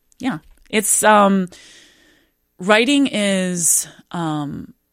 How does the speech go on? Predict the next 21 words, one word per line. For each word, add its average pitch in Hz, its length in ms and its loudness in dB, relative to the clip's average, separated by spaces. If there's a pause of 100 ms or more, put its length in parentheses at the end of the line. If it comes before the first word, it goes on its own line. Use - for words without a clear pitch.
(280)
I, 208 200 0 (580)
I 202 60 0
did 240 200 0
hear 202 440 0
the 180 140 -6
writer 165 320 0
Jonathan 151 420 -6
Lethem, 139 500 -8
you 170 120 -6
know, 151 180 -4
and 147 120 -8
he, - 260 -18
this 180 260 -4
was 185 140 -4
years 165 240 -4
ago, 55 360 -8
and 170 140 -8
he 190 260 -8
was 170 240 -6
talking 156 460 -10
about, 147 480 -8